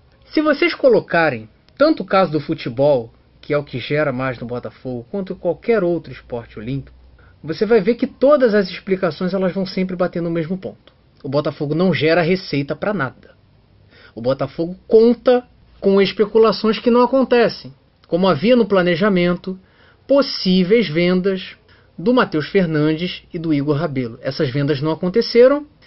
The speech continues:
e o Botafogo ficou a ver navios em gerar receita,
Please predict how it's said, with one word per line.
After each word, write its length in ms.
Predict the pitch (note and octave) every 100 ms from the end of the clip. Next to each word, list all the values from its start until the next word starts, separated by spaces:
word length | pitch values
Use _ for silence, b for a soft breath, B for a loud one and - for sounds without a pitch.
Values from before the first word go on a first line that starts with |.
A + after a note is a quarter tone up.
| B B G#3
e 80 |
o 40 | B3
Botafogo 420 | A#3 A3+ G3+ G#3
ficou 280 | G#3+ G#3 A3
a 40 |
ver 160 | F#3+ G#3
navios 540 | A3 D3 F3+ A3 - -
em 260 | F#3 A#3 A3+ - - _ _ _ _ _
gerar 640 | C3+ F#3+ F3 G3 A3+ G#3+ -
receita, 840 | F#3+ G3 - F3+ D#3+ - C3